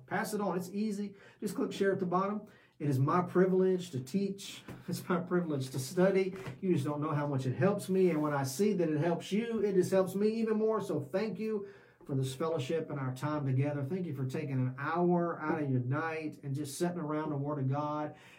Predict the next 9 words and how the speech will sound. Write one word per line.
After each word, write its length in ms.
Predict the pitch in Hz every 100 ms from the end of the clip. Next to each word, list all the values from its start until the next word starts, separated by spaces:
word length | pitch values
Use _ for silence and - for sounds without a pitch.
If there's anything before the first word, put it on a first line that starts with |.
| _
And 160 | 139 131
if 80 | 127
there's 180 | 202
something 300 | 185 196 180
inside 540 | 170 139 - 175 180 180
of 120 | 175
you 580 | 175 180 175 175 175 165
that 320 | 139 131 131
loves 880 | 127 139 151 170 175 180 175 151